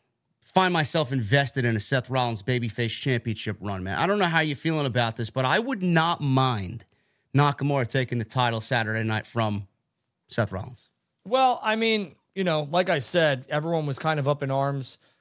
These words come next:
Speaker 2: What the hell are they doing? Why Seth, why are they making Seth look like, you know, he shouldn't be the one asking for it? Well,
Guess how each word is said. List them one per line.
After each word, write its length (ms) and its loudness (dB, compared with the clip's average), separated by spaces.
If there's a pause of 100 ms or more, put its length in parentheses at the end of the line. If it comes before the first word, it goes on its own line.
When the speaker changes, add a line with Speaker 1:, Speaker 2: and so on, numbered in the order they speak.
(180)
Speaker 2:
What 160 0
the 60 -6
hell 140 2
are 40 -2
they 100 -4
doing? 440 0
Why 300 2
Seth, 480 -4
why 140 0
are 40 -2
they 80 -4
making 240 -8
Seth 340 -6
look 140 -8
like, 300 -8
you 80 -8
know, 180 -10
he 200 -10
shouldn't 300 -6
be 60 -4
the 100 -4
one 180 -4
asking 580 -4 (340)
for 140 -4
it? 160 -8
Well, 400 -2